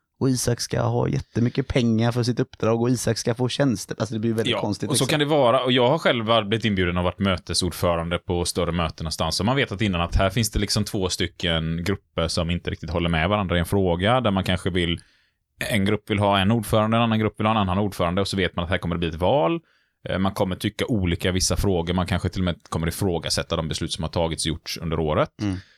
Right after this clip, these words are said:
Speaker 2: Och då brukar jag föreslå som liksom när man bör vara tydlig mot de som sitter i åhörarskaran eller de som är medlemmar då i föreningen, att man talar om det, att ja, nu ska vi utse två stycken justerare. Här är det väldigt viktigt, för det är de här som kollar över sen och tittar så att sekreteraren har skrivit ner rätt.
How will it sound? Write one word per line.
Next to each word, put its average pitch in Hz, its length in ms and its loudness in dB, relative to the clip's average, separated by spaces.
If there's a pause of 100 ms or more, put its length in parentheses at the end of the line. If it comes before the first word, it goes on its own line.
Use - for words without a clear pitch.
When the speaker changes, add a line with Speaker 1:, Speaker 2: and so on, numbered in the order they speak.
(180)
Speaker 2:
Och 98 100 0
då 107 60 0
brukar 135 280 0
jag 110 240 4
föreslå 87 520 0
som 82 280 -2
liksom 80 600 -4 (440)
när 104 140 -4
man 92 360 0 (260)
bör 117 160 0
vara 113 200 2
tydlig 127 340 2
mot 104 200 -2
de 92 120 0
som 87 100 -2
sitter 120 400 -2
i 82 360 -2 (680)
åhörarskaran 80 840 0
eller 80 180 -2
de 82 120 -2
som 82 100 -6
är 87 80 0
medlemmar 82 260 0
då 95 60 0
i 80 40 0
föreningen, 80 320 -4
att - 80 -6
man 82 100 -4
talar 95 180 -2
om 160 80 -2
det, 95 80 2
att 85 80 -2 (560)
ja, 127 260 2
nu 131 140 0
ska - 120 0
vi 131 60 4
utse 101 240 0
två 90 220 0
stycken 85 280 -2
justerare. 101 480 2
Här 110 140 4
är 127 80 0
det 151 80 -4
väldigt 127 180 2
viktigt, 117 260 -6
för 95 60 0
det 98 60 2
är 98 40 2
de 101 80 0
här 95 120 2
som 135 220 0
kollar 151 240 2
över 104 260 4
sen 113 220 2
och 87 60 -6
tittar 95 260 -4
så 87 100 -2
att - 80 -4
sekreteraren 87 360 -2
har 82 60 -2
skrivit 82 220 -4
ner 175 200 0
rätt. - 140 -4